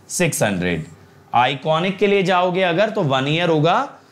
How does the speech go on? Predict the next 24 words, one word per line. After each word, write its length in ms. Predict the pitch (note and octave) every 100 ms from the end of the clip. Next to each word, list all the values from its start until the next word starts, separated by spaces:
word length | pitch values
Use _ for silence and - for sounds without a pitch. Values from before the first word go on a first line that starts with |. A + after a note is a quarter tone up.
| - _ _ _ -
फ़ोर्टी 440 | C#3+ C3 - D3
फ़ाइव 400 | C3 B2+ B2 D3+ E3
टू 140 | F3+
ट्वेंटी 320 | F3 E3+ D#3+ E3
फ़ाइव 400 | E3+ D#3+ F3 F3 A2+
and 200 | B2 C3 B2+
two 140 | F#3+ F#3
years 300 | B2 A#2 E3
सिक्सटी 420 | - - - A2+
सिक्स 320 | G#2 D3+ F3
सिक्स 300 | - F#2 -
हंड्रेड। 500 | F2+ E2+ A#2+ G#2 E2 - -
ओके, 260 | F#2+ F3 C3+ F2 - - - _
चल, 220 | - G2+ D#2 - - - - _ _ _ _ _ - - _ _ _ -
चलो 220 | G#3 F3
भाई, 180 | A2 A2
तो 100 | G#2+
आज 340 | C#3+ D#3 F#3+
का 120 | G#3 B3+
टॉपिक 400 | A#3+ F3 F3 G3
होने 200 | F#3 F3
वाला 220 | E3 D#3
है 120 | D#3+
अपना 280 | B2+ C#3 F#3